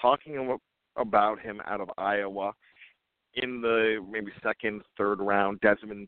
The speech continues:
King out of Iowa. Um, he was heralded, and something happened that he dropped and dropped and dropped, and I think there were some, uh, maybe, uh,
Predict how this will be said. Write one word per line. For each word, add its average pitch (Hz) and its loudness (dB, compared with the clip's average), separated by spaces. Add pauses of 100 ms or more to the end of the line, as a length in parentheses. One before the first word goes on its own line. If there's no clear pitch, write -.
King 117 -6 (360)
out 101 0
of 90 -4
Iowa. 104 0 (880)
Um, 104 6
he 113 -8
was 107 -8
heralded, 139 2
and 123 -4
something 107 -8
happened 107 -4
that 107 -4
he 90 -6 (120)
dropped 80 6
and 69 -4
dropped 90 4
and 69 -6
dropped, 92 4 (340)
and 87 2
I 101 2
think 110 -6
there 110 2
were 107 2 (140)
some, 95 2
uh, 92 4 (340)
maybe, 104 4
uh, 90 6